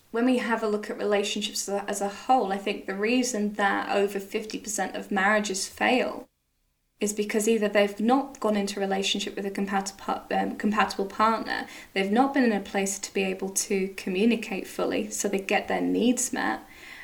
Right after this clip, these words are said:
and also they don't, um, either know themselves enough or they don't understand themselves enough in a way that they can make themselves happy and still build an amazing life alongside being in a relationship without allowing that to be their partner's responsibility.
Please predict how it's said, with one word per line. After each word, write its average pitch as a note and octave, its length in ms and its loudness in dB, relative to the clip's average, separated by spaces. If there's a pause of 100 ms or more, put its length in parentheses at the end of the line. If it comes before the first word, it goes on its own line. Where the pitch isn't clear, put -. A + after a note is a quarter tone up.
(120)
and A3+ 200 2
also A#3 280 4
they G#3+ 180 2
don't, G#3+ 540 0 (120)
um, G3+ 320 0
either G#3+ 340 -2
know G#3+ 340 2
themselves G#3 520 2
enough G3 840 0
or G#3+ 200 0
they G#3 160 4
don't G#3 480 0
understand G3+ 500 0
themselves G3+ 400 0
enough G#3 400 0
in G#3 80 -2
a G3+ 80 0
way G3+ 220 4
that - 240 -6
they G3 120 4
can G3+ 200 -2
make G3 260 -2
themselves F#3+ 500 -2 (140)
happy G3 600 -2 (260)
and G3 140 2
still G#3 260 4
build G3 360 2
an G3 80 2
amazing F#3+ 540 2
life G#3 600 2 (760)
alongside G3 580 2
being F3+ 220 0
in F3+ 60 0
a F#3+ 80 -2
relationship - 760 -2
without G3+ 460 4
allowing G3 440 4
that F3 200 -6
to - 100 -6
be F3+ 100 0
their F3 160 -4
partner's - 480 -8
responsibility. F3+ 880 -6